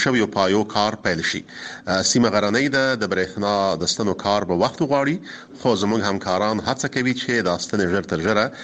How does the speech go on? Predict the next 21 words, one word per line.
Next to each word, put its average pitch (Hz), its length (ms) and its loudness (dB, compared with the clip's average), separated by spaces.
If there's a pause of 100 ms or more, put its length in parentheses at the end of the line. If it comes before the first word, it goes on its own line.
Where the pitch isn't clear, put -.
(240)
بیرته 98 280 2
ورغوي. 76 360 0 (960)
دا 151 80 6 (220)
د 117 80 0
روان 147 340 2
کال 120 240 0 (220)
په - 100 -12
تیرو 113 300 2
دوو 123 100 4 (120)
میاشتو 90 440 -2
کې 117 720 2
نولسمه 101 640 2
ستنه 120 340 2
ده 82 140 -2
چې 80 300 0
تخریبیږي، 82 540 0 (640)
چې - 140 0
له 98 80 2
دې 123 160 6
امله 113 240 2 (300)
برېښنا 98 320 0